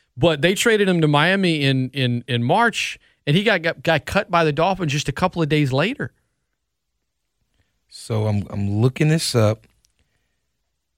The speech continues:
Speaker 2: In nineteen ninety-nine, Michigan State defensive end was drafted by the Vikings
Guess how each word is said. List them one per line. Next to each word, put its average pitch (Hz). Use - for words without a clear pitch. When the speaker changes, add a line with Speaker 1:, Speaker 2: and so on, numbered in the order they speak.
Speaker 2:
In 110
nineteen 143
ninety-nine, 147
Michigan 160
State 127
defensive 135
end 123
was 117
drafted 123
by 113
the 113
Vikings 123